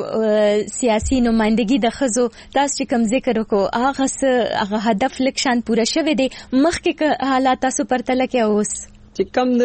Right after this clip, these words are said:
Speaker 2: ښځو سیاسي نو-، او د ښځو س-، سیاسي نمایندګي چې کله خبره کوو، نو ظاهري خبره ده، هغه بحیثیت ووټر به هم تاسو ګورئ او بحیثیت نماینده به هم ګورئ.
Speaker 1: بالکل.
Speaker 2: نو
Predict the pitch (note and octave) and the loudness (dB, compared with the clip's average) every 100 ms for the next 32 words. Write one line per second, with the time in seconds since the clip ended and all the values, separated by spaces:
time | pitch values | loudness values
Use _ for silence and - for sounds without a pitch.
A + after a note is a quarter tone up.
0 | A#3+ A3+ - A3+ A3+ - G3 F#3+ A3+ G#3 | 2 0 -2 -2 -4 -2 -2 0 0 0
1 | G3+ G#3+ A3 G#3+ C4 C4 B3+ A#3 - G#3 | 0 0 0 0 -2 -2 -2 -2 -2 -4
2 | - A3 B3+ B3 A#3+ A#3 A#3 A#3+ G#3+ A3+ | -2 0 0 0 2 2 2 -2 -4 -2
3 | G#3+ G#3+ G3 G3+ G#3+ G#3+ G#3+ G3+ F3+ F3+ | 0 0 0 0 0 2 2 2 2 2
4 | G#3 G3 G3 G3 F3+ F#3+ F3 E3+ D#3+ G3 | 0 0 0 0 0 0 2 0 0 0
5 | F3+ E3+ F#3 G3 G#3 G#3 G3 F#3+ F#3+ F3+ | 2 0 0 0 0 0 0 0 0 2
6 | F3+ F3+ E3 E3+ - A#3 - - - - | 2 2 2 0 0 -4 -4 -16 -10 0
7 | F#3+ F#3 F#3 F3+ F3+ F3 D#3+ D#3 D3 C#3+ | 2 2 0 2 0 0 -2 -4 -6 -6
8 | C#3+ A3+ B3 G#3+ - F#3+ | -6 -8 -8 -8 0 2